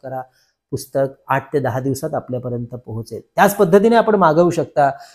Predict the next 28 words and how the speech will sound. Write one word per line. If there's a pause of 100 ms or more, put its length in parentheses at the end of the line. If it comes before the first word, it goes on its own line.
(140)
श्री
परमपूज्य
टेंबेस्वामी
महाराजांनी
लिहिलेला
अप्रतिम
ग्रंथ
श्री
सप्तशती
गुरुचरित्र
सार. (160)
स्त्री
पुरुष (460)
कुणीही
हा
ग्रंथ
वाचू
शकता,
पारायण
करू
शकता. (360)
एकशे
एक्कावन्न
रुपये
PhonePe
करून
मागवू
शकता.